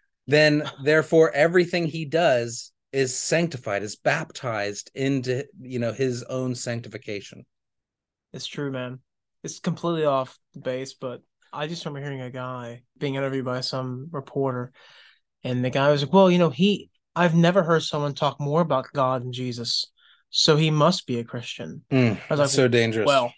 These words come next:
Speaker 2: <laughs> okay." <laughs>
Speaker 1: Yeah, it's so dangerous to just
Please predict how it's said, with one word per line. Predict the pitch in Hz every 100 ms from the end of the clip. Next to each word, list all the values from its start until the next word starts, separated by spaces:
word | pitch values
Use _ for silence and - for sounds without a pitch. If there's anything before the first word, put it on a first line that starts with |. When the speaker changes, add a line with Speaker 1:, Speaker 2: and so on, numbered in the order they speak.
| 185 - _ _ - - -
Speaker 2:
<laughs> | 196 - _ _
okay." | 165 202 170 135 - _
<laughs> | 214 190 _ 147 - - _ _ _ _ _ 139
Speaker 1:
Yeah, | 135 127
it's | 117
so | - 135
dangerous | 117 120 120 123 113 117 110 107 - - - -
to | - 120
just | 110 117